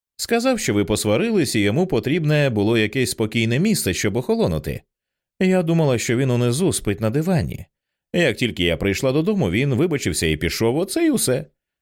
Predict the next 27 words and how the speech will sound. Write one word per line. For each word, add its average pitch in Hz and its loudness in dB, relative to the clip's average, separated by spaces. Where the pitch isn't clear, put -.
«Він 127 2
розповідав 170 0
тобі 117 0
про 107 0
нашу 98 -2
сварку?» 73 -4
«Ні, 104 0
він 104 2
просто - -2
сказав, 127 0
що - -2
ви 131 0
хороша 113 -2
людина, 123 -2
з 170 0
добрим 175 0
серцем. 101 0
Він 156 0
сказав, 147 0
що 107 -2
ви 160 2
зробите 143 0
все 135 0
для 117 0
своєї 85 0
сім'ї. 73 -2
І? 90 0